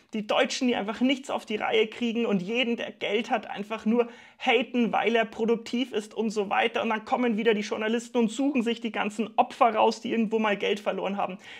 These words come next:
Ich will mich jetzt hier nicht drüber aufregen. Also, dass das ganz klar ist. Wir starten jetzt in die Thesen von Frank Thelen rein,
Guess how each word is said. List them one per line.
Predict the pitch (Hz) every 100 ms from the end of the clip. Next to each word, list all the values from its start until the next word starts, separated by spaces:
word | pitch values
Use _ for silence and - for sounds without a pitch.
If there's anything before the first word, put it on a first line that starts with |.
| -
Ich | 214
will | 240 254
mich | 240
jetzt | 233
hier | 240
nicht | 220 214
drüber | - 190 -
aufregen. | 208 220 233 233 220 - - -
Also, | - 233
dass | 233 220
das | 220 208
ganz | 233 220 247
klar | - 233 202
ist. | 185 -
Wir | 202
starten | - - 185 285 262
jetzt | 269 269
in | 262
die | 254 254
Thesen | 269 254 247
von | 226 220
Frank | 208 220 214
Thelen | - 220 208
rein, | 214 240 247